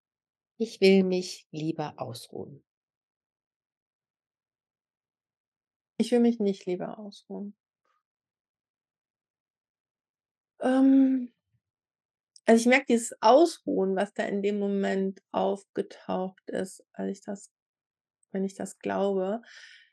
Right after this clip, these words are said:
Speaker 2: das ist so: "Oh, lasst mich alle bloß in Ruhe. So, ich will nur noch Sofa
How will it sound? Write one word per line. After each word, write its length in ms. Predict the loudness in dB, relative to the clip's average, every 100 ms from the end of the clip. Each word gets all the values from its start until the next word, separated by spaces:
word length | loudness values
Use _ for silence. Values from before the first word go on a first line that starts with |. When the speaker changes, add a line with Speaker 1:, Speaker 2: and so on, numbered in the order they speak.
| 0
Speaker 2:
das 220 | 0 0
ist 320 | -2 -2 0
so: 400 | 4 6 6 2 _ _ _ _ _ _ _ _ _
"Oh, 360 | 0 4 4 4
lasst 320 | 4 0 -2
mich 220 | -2 0 4
alle 300 | 6 6 4
bloß 380 | 4 6 6 2
in 160 | 0
Ruhe. 420 | 0 -2 -2 -4 -6 _ -12
So, 180 | -8 -6
ich 160 | -2
will 80 | 2
nur 120 | 2
noch 180 | 2 0
Sofa 760 | -2 2 2 2 2 0 0 -2